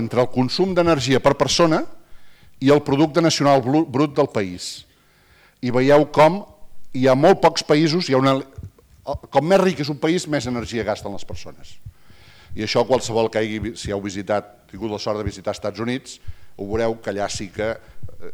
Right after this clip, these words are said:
aquí encara ens en estem de tenir aire condicionat, molta gent. A mi no m'agrada tenir aire condicionat perquè llavors quan surto fora tinc molta calor, prefereixo ja adaptar-me, però als Estats Units tot arreu, sempre i tot,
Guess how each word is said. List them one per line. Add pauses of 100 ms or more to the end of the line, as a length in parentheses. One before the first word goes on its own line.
aquí
encara
ens
en
estem
de
tenir
aire
condicionat,
molta
gent. (520)
A
mi
no
m'agrada
tenir
aire
condicionat
perquè (140)
llavors
quan
surto
fora
tinc
molta
calor, (500)
prefereixo
ja
adaptar-me, (720)
però
als
Estats
Units
tot
arreu,
sempre
i
tot,